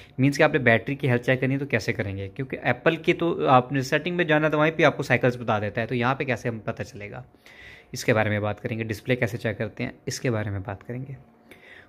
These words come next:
उसके अलावा प्रोफेशनल वे में लैपटॉप को चेक कैसे करते हैं, इसके बारे में बात करेंगे। अगर आप मेरे चैनल पर नए हैं तो चैनल को सब्सक्राइब कर लें,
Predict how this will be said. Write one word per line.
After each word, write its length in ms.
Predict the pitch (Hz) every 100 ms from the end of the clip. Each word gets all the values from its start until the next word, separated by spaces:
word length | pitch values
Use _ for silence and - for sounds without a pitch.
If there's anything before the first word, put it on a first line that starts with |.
| -
उसके 220 | 131 135
अलावा 140 | 120
प्रोफेशनल 560 | 120 - 123 127 - 151
वे 100 | 143
में 100 | 139
लैपटॉप 260 | 120 135 123
को 60 |
चेक 240 | 127 123 123
कैसे 200 | 120 120
करते 240 | 113 -
हैं, 140 | 131 -
इसके 200 | 135 -
बारे 100 | 101
में 100 | 110
बात 180 | - -
करेंगे। 380 | 127 127 135 127 _ _ _ -
अगर 160 | 127 135
आप 80 | 127
मेरे 140 | 117
चैनल 200 | 117 107
पर 140 | 104
नए 160 | 110 117
हैं 220 | 123 131
तो 140 | 127 -
चैनल 180 | 107 101
को 120 | 107
सब्सक्राइब 580 | - 120 - 127 127 131
कर 140 | 156
लें, 200 | 170